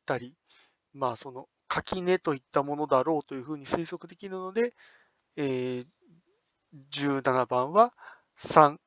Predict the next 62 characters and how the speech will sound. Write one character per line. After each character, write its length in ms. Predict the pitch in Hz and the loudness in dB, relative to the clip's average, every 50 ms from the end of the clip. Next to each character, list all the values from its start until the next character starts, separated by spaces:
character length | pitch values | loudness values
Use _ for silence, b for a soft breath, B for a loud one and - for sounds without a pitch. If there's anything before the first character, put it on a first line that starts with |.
| _ _ - | _ _ -8
入 160 | 156 143 143 | -4 -2 -2
り 60 | 147 | -2
口 240 | 135 143 - - - | -2 0 -2 -2 0
と 120 | - 160 147 | 0 -2 -2
い 60 | 151 | -2
う 80 | 147 | -4
の 100 | 151 208 | -4 -2
が 100 | 254 302 | -2 -2
正 300 | - - - - 151 131 | -2 -2 -4 -2 -2 -2
解 220 | 120 - 123 120 113 | 0 -2 -4 -6 -4
と 220 | - 202 220 - _ _ _ _ _ | -6 -8 -8 -8 _ _ _ _ _
な 100 | - 110 | -10 -10
り 100 | 110 113 | -10 -10
ま 140 | 110 107 101 | -12 -10 -8
す 160 | - - - | -8 -8 -8
と。 80 | - - - _ _ _ _ _ _ _ _ _ _ _ _ _ _ _ _ _ _ _ _ _ _ _ _ _ - - B B B B B B B _ _ | -10 -14 -20 _ _ _ _ _ _ _ _ _ _ _ _ _ _ _ _ _ _ _ _ _ _ _ _ _ -10 -10 B B B B B B B _ _
え 180 | 165 156 156 | -2 0 0
ー、 40 | 156 | 8
第 180 | 151 180 208 233 | 10 10 10 10
二 60 | 254 | 8
段 160 | 262 269 254 | 4 6 6
落 180 | 240 214 - 170 | 4 2 2 0
を 80 | 147 - | 2 2
超 80 | 147 | 0
え 40 | 139 | 0
て 100 | - 135 | 0 -2
十 180 | 123 139 160 170 | -2 0 0 2
八 200 | 208 214 - 254 | 2 2 2 0
番 120 | 247 220 165 | -2 -4 -4
に 80 | 131 | -8
行 40 | - | -6
き 20 | |
た 120 | - 156 139 | -4 -4 -4
い 40 | - | -4
と 100 | - 127 | -6 -12
思 100 | 127 123 | -14 -12
い 20 | |
ま 120 | 127 127 - | -12 -14 -14
す。 180 | - - - _ - | -14 -14 -16 _ -4
え 220 | 143 139 143 143 | -2 0 0 -2
ー、 40 | 131 | -2
十 240 | 135 165 185 185 202 | -4 -4 -2 -2 6
八 300 | 208 220 214 - 214 196 | 6 6 6 6 4 6
番 240 | 202 196 196 202 | 6 6 6 6
は、 200 | 226 226 240 269 - b b b b b b b _ _ | 6 4 4 4 0 b b b b b b b _ _
ま 100 | 180 175 147 131 | 2 4 4 4
あ、 100 | - 427 539 _ _ | 2 -4 -14 _ _
形 220 | - - 175 170 170 | -2 2 4 4 6
容 160 | 170 175 160 | 4 4 2
詞 120 | - - | 0 -4
が、 120 | 135 120 120 | -6 -6 -6
ま 120 | 120 117 | -8 -12
あ、 40 | 113 117 | -14 -16
三 100 | 123 - _ | -20 -16 _
つ 140 | - 196 139 | 0 0 0
並 240 | 127 127 123 123 123 | 0 -4 -6 -6 -8
ん 40 | 120 | -10
で 140 | 127 127 | -12 -16
い 80 | 120 117 | -16 -16
て、 280 | _ - 185 196 254 - _ _ _ _ _ _ _ _ _ _ _ _ _ _ _ _ _ | _ 0 2 2 2 -2 _ _ _ _ _ _ _ _ _ _ _ _ _ _ _ _ _
え 340 | 135 131 131 123 127 127 123 | -12 -10 -8 -8 -8 -10 -14
ー、 60 | b | b